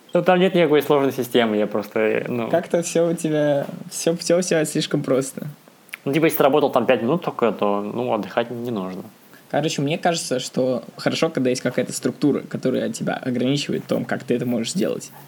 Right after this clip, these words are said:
Speaker 2: И тогда ты,
Speaker 1: Да.
Speaker 2: может быть, более продуктивный в этом, потому что твоё время более-менее организовано. Когда ты садишься и говоришь: «Я начинаю работать», то ты именно это и делаешь. А потом у тебя будет перерыв, ты знаешь об этом.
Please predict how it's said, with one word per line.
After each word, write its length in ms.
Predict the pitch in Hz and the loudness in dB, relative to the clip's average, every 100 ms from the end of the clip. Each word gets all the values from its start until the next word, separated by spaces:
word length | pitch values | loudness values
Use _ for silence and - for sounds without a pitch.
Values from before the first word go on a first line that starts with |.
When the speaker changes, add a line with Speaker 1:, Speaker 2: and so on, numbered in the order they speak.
| - | -8
Speaker 2:
И 80 | - | -6
тогда 640 | 101 - 139 170 190 170 - | -6 -2 0 2 0 -2 -2
ты, 320 | 151 160 151 | 0 2 2
Speaker 1:
Да. 420 | 151 - 104 - 113 - 131 135 | 2 0 -4 -10 -10 -10 -8 0
Speaker 2:
может 240 | 156 165 | 0 2
быть, 120 | 139 - | -2 0
более 240 | 160 165 131 | 2 2 0
продуктивный 520 | 123 123 - 117 110 | -4 -4 -4 -4 -4
в 40 | |
этом, 200 | 85 - - | -6 -10 -6
потому 260 | 127 147 | -4 -2
что 300 | 143 135 120 - - - | -2 -4 -4 -8 -10 0
твоё 160 | 131 | 0
время 240 | 131 190 160 | 2 0 2
более-менее 500 | 143 147 139 139 135 | 2 2 2 0 0
организовано. 520 | 127 120 117 110 - - - - | -2 -2 -2 -4 -8 -14 -20 -6
Когда 220 | - 135 139 | -2 0 0
ты 100 | 135 | -2
садишься 500 | - 151 160 - 156 | 0 0 0 -4 -2
и 20 | |
говоришь: 320 | 135 131 - 143 | 0 0 0 0
«Я 100 | 147 | 0
начинаю 380 | 143 - 131 | 0 0 0
работать», 520 | 117 131 214 233 180 - - - | 0 2 2 0 -4 -6 -20 -8
то 60 | 123 | -6
ты 120 | - | 0
именно 320 | 147 147 139 156 | 2 2 2 0
это 220 | 156 131 | 0 0
и 40 | |
делаешь. 420 | 120 113 101 - - - | 0 -2 -4 -8 -16 -10
А 60 | 123 | -6
потом 300 | 117 170 214 | 0 2 2
у 60 | |
тебя 180 | 170 151 | 2 2
будет 240 | 147 135 135 | 2 0 0
перерыв, 280 | 139 220 - | 0 0 -2
ты 100 | 113 | -4
знаешь 320 | 107 151 - | 0 0 0
об 100 | 120 | -2
этом. 220 | - | -4